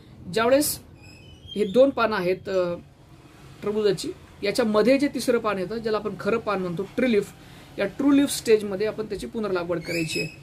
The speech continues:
पण हे येतं केव्हा? तर, अ, हे जे खरं मूळ आहे, ते कधीकधी आपल्याला बारा ते अठरा दिवसामध्ये दिसतं, कधीकधी दहा ते बारा दिवसामध्ये पण दिसतं. तर आपल्या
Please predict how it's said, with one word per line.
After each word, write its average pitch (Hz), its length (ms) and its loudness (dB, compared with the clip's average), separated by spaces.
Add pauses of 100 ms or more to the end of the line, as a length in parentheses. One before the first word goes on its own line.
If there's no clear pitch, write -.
(280)
पण 208 60 0
हे 226 220 4
येतं 196 240 2
केव्हा? 226 320 -2 (300)
तर, 226 120 -2
अ, 226 260 -2 (760)
हे 233 240 4 (380)
जे 226 100 -2 (140)
खरं 233 380 4
मूळ 226 260 -2
आहे, 175 240 0 (500)
ते 214 100 -4
कधीकधी 226 340 0
आपल्याला 214 240 0
बारा 196 220 -2
ते 202 120 -2
अठरा 190 220 -2
दिवसामध्ये 220 480 -2
दिसतं, 214 320 -4 (500)
कधीकधी 220 300 -2
दहा 202 180 0
ते 202 120 0
बारा 190 200 0
दिवसामध्ये 185 420 0
पण 175 160 -2
दिसतं. 156 280 -6 (680)
तर 240 180 2 (600)
आपल्या 233 400 -4